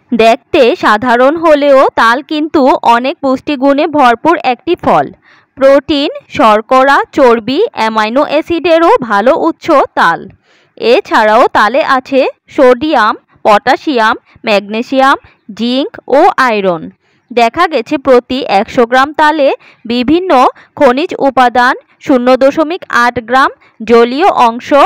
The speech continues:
সাতাত্তর দশমিক পাঁচ গ্রাম, আঁশ শূন্য দশমিক পাঁচ গ্রাম, চর্বি শূন্য দশমিক তিন গ্রাম, আমিষ শূন্য দশমিক আট গ্রাম, শর্করা বিশ দশমিক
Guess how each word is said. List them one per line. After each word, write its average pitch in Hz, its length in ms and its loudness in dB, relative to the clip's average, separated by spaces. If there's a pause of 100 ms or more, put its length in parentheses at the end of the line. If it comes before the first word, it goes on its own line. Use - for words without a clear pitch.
(280)
সাতাত্তর 262 580 -2
দশমিক 302 500 -2
পাঁচ 233 360 0
গ্রাম, 262 280 0 (540)
আঁশ 233 340 0 (240)
শূন্য 247 320 0
দশমিক 277 440 -2 (100)
পাঁচ 240 300 0
গ্রাম, 262 280 0 (360)
চর্বি 285 460 2 (240)
শূন্য 277 340 0
দশমিক 311 460 -2 (100)
তিন 269 280 -6
গ্রাম, 285 240 0 (280)
আমিষ 247 580 -4 (180)
শূন্য 277 320 0
দশমিক 285 540 -2
আট 233 280 -2
গ্রাম, 240 260 0 (320)
শর্করা 277 720 2 (240)
বিশ 277 300 0
দশমিক 262 520 -2